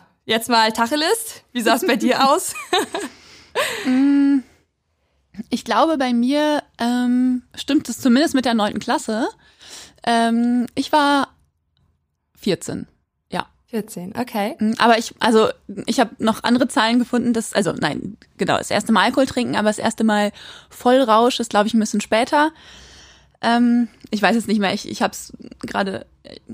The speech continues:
Speaker 2: ich hab's irgendwo überflogen, ich glaub, mit sechzehn ungefähr, und das hat sich auch in den letzten Jahren verändert.
Speaker 1: Genau,
Speaker 2: Ähm,
Speaker 1: das hatte ich auch gelesen. Also,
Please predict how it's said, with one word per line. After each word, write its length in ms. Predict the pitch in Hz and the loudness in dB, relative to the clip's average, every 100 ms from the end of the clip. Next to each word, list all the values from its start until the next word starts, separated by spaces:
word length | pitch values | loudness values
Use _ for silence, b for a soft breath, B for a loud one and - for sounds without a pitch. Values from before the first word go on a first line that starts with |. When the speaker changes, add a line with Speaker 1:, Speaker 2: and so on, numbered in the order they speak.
| - | -14
Speaker 2:
ich 120 | 214 | -4
hab's 140 | 220 - | -4 2
irgendwo 280 | 247 220 | 2 4
überflogen, 420 | 202 185 - 220 240 | 4 2 4 2 2
ich 60 | |
glaub, 160 | - 196 | 0 -2
mit 160 | 190 - | -2 -2
sechzehn 480 | 196 - - 220 | -4 -4 -2 0
ungefähr, 520 | 190 202 190 208 208 208 | 0 -2 -2 -4 -2 0
und 100 | 190 | -2
das 100 | 202 | -6
hat 140 | 208 | -10
sich 160 | 190 180 | -4 -4
auch 80 | |
in 60 | 196 | -2
den 40 | 185 | -4
letzten 260 | 185 - | -4 -4
Jahren 180 | 180 185 | -4 -4
verändert. 480 | - 208 226 233 - B B B B B | -4 -2 0 0 -4 B B B B B
Speaker 1:
Genau, 140 | 254 233 | 2 4
Speaker 2:
Ähm, 40 | |
Speaker 1:
das 120 | 220 226 | 4 2
hatte 80 | |
ich 100 | 254 226 | 0 2
auch 140 | 226 | 2
gelesen. 300 | 233 208 202 | 0 -2 0
Also, 300 | 208 214 220 | 0 2 0